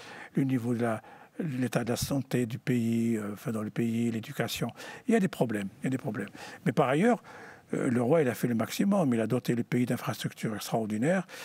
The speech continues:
Et on a un port med-, deux ports med à, sur la Méditerranée à Tanger qui sont exceptionnels. Les autoroutes, le T G V, euh, euh, le, le, le, à, à Ouarzazate, euh,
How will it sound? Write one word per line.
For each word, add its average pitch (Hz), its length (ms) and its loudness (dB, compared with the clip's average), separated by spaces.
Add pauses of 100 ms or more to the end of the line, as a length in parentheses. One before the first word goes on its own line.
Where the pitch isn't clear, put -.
(500)
Et 117 1080 2
on 113 160 -2
a 113 80 0
un 110 80 -2
port 110 280 -2
med-, 123 240 2
deux 156 240 4
ports 123 240 2
med 117 300 2
à, 104 320 -4
sur - 160 -8
la 117 60 0
Méditerranée 113 540 0
à 104 120 0
Tanger 120 460 -4 (540)
qui 147 120 0
sont - 160 0
exceptionnels. 123 760 2 (560)
Les 180 120 0
autoroutes, 120 560 2
le 107 60 2
T 113 160 0
G 107 180 0
V, 156 460 4
euh, 107 300 0 (520)
euh, 104 680 -2
le, 107 380 -2
le, 104 460 -4
le, 101 500 -6 (160)
à, 139 440 -2
à 131 60 2
Ouarzazate, 113 680 0
euh, 98 140 -2